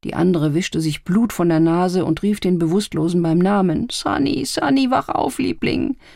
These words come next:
Dann sank sie auf die Knie und versuchte, ihren Luden zum Leben zu erwecken. Ihre Bluse war über den Rücken hinunter aufgerissen, der Stoff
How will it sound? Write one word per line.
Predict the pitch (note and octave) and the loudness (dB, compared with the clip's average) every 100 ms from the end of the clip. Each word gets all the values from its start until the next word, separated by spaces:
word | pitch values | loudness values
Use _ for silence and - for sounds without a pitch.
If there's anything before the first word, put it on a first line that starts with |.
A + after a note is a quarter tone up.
| - _ _ _ _ - | -20 _ _ _ _ -8
Dann | E3 F3 | -6 -2
sank | G3+ A3 | -2 -2
sie | G#3+ | -2
auf | G3 | -4
die | - - | -4 0
Knie | A3+ A#3+ | 2 4
und | G#3 | 2
versuchte, | - F#3 A3 G3+ G#3 | 0 0 0 -2 -2
ihren | G3+ G3 F#3+ | 2 4 4
Luden | G#3 A#3+ G#3 | 4 4 2
zum | F#3+ F#3 | 2 2
Leben | G3 A#3+ G3+ | 2 4 2
zu | D#3+ - | 0 -4
erwecken. | C3 D3 - G3 - - _ _ _ _ _ _ - | -4 -6 -6 -10 -12 -20 _ _ _ _ _ _ -2
Ihre | F#3+ F3+ | 0 0
Bluse | F#3+ A#3+ B3 G3+ | 2 2 4 2
war | E3+ F3+ - | 2 0 0
über | F3 F3 | 0 2
den | F3 | 2
Rücken | F#3+ G#3+ F3+ | 0 0 0
hinunter | F3 F#3 E3+ F#3 | 2 2 2 0
aufgerissen, | G#3 - D#3 D3+ - C#3+ - - _ _ - | -2 -4 -6 -6 -4 -6 -8 -20 _ _ -8
der | D3 | -6
Stoff | - F3+ - | -4 -4 -6